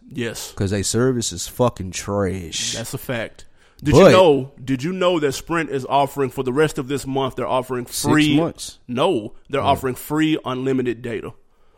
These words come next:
Speaker 2: Yeah, they've been offering that.
Speaker 1: No, free unlimited
Speaker 2: I got
Speaker 1: data.
Speaker 2: That's what I'm saying. I got that.
Speaker 1: N-, no.
Speaker 2: Wait, what? No, what?
Speaker 1: They just started, like, a week ago. You got
Speaker 2: I
Speaker 1: it a
Speaker 2: got
Speaker 1: week ago?
Speaker 2: unlimited data.
Speaker 1: Free.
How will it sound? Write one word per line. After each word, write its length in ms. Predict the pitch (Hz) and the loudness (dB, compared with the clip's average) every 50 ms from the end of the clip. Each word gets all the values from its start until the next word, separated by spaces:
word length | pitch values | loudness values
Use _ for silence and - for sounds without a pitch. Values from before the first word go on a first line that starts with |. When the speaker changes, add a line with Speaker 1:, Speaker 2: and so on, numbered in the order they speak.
| _ _ - | _ _ -10
Speaker 2:
Yeah, 180 | 160 139 107 | -6 -6 -6
they've 140 | - 127 143 | -4 -6 -8
been 160 | 160 175 - - | -8 -8 -10 -8
offering 320 | 95 92 87 - - 82 - | -10 -10 -10 -12 -12 -8 -4
that. 60 | 139 | 0
Speaker 1:
No, 300 | 151 147 135 120 117 120 - | 2 2 2 0 -2 -6 -10
free 800 | - - - - - 185 208 262 254 208 175 156 151 147 170 - - - _ _ _ _ _ | -16 -18 -14 0 4 6 6 6 6 4 2 0 -2 -4 -6 -8 -12 -18 _ _ _ _ _
unlimited 600 | - 160 156 151 147 156 151 147 143 139 135 123 | 0 2 2 4 4 4 4 4 4 4 2 2
Speaker 2:
I 20 | 120 | 0
got 20 | |
Speaker 1:
data. 340 | 135 131 123 110 113 113 113 | 0 -2 -2 -2 -4 -6 -8
Speaker 2:
That's 140 | - 349 - | -10 -8 -6
what 80 | 381 349 | -6 -6
I'm 60 | 330 | -6
saying. 160 | - 359 359 359 | -6 -6 -6 -6
I 20 | |
got 240 | 330 381 381 339 - | -6 -8 -8 -8 -8
that. 60 | - | -8
Speaker 1:
N-, 140 | 135 - - _ _ _ | -8 -10 -10 _ _ _
no. 540 | - - 143 143 143 135 117 113 107 117 - - - - - | -14 -6 -2 0 0 0 0 -2 -4 -10 -14 -20 -20 -16 -8
Speaker 2:
Wait, 160 | - 339 320 302 | -4 -2 0 0
what? 160 | 359 - 302 | 0 0 -2
No, 160 | 330 - 359 | -2 -2 0
what? 300 | 339 359 415 392 214 - | 0 0 0 0 -2 0
Speaker 1:
They 100 | 151 156 | 0 2
just 240 | 151 180 208 175 147 | 4 6 6 4 4
started, 420 | - - 240 262 285 285 240 220 202 | 2 0 4 6 6 6 6 4 2
like, 140 | 208 202 | 0 -2
a 60 | 190 165 | -2 -2
week 300 | 147 175 285 302 - - | 0 2 2 2 2 0
ago. 240 | - 139 135 131 | -4 -2 -2 0
You 100 | 139 156 | 0 4
got 140 | 156 202 170 | 6 6 6
Speaker 2:
I 40 | 175 | 6
Speaker 1:
it 60 | 165 | 6
a 40 | 151 | 6
Speaker 2:
got 240 | 143 180 202 202 175 | 6 6 6 6 6
Speaker 1:
week 80 | - | 4
ago? 120 | 160 175 165 | 2 2 4
Speaker 2:
unlimited 420 | 175 190 196 185 180 170 170 151 151 | 4 4 2 2 2 0 0 0 2
data. 340 | 190 226 220 196 127 110 101 | 2 2 2 0 -2 -4 -8
Speaker 1:
Free. 760 | - - - - 190 226 302 330 320 302 240 196 139 110 87 | -10 -12 -2 2 4 6 6 6 6 6 4 2 0 -4 -8